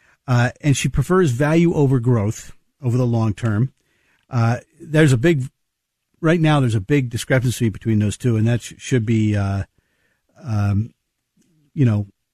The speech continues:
not forgotten in the back of your head. And I think Fed is keeping the growth trade alive,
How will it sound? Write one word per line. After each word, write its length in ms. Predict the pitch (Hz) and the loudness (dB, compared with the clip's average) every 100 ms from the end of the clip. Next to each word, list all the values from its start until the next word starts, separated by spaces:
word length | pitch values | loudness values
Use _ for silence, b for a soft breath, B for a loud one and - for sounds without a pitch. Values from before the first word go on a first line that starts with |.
| _ _ _ _ _ _ _ _ _ - | _ _ _ _ _ _ _ _ _ 0
not 280 | 127 139 | 2 0
forgotten 420 | - 120 127 123 117 | -2 0 2 2 2
in 80 | |
the 40 | 110 | 2
back 220 | 117 117 | 0 -2
of 40 | |
your 100 | 113 | -2
head. 260 | 101 120 104 | 0 0 0
And 180 | 113 117 | 0 0
I 100 | 127 | 2
think 200 | 196 - | 2 0
Fed 400 | - - 160 127 | -4 2 4 4
is 120 | 113 | 0
keeping 280 | - 131 117 | -2 0 0
the 80 | 107 | 0
growth 280 | 127 127 | 0 -2
trade 220 | - 127 110 | -2 -2 0
alive, 540 | 110 113 117 107 | 0 0 -2 -4